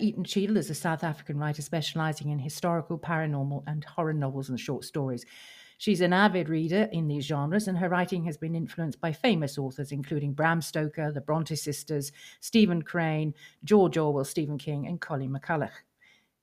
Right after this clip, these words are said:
Roberta was educated at the University of South Africa, where she achieved a Bachelor of Accounting Science in nineteen ninety-six and an Honours Bachelor of Accounting Science in nineteen ninety-seven.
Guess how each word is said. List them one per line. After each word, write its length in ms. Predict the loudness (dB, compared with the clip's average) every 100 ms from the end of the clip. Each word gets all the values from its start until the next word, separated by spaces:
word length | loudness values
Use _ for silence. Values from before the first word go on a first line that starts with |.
| _
Roberta 420 | 4 8 8 6
was 160 | 2 4
educated 520 | 2 2 -2 -2 -2
at 100 | -4
the 60 | -4
University 540 | -2 0 0 -2 -2
of 60 | -4
South 240 | -2 2
Africa, 360 | 2 2 0 0
where 120 | 0
she 120 | -2
achieved 340 | -4 -4 -4 -4
a 40 |
Bachelor 440 | -4 -4 -4 -6
of 80 | -6
Accounting 440 | -4 -2 0 -2 -4
Science 380 | -2 -2 -2
in 120 | -2 -2
nineteen 340 | -2 -2 -2
ninety-six 720 | -2 -4 -6 -2 -4 -4 -18 _ -2
and 120 | 4
an 120 | 6
Honours 240 | 4 2 0
Bachelor 400 | -2 -4 -4 -6
of 80 | -6
Accounting 400 | -2 -2 -2 -6
Science 440 | -2 -2 -2 -6 _ _ -4
in 240 | -2 -2 0
nineteen 380 | 2 2 0 -2
ninety-seven. 760 | -2 -4 -6 -4 -4 -4 -8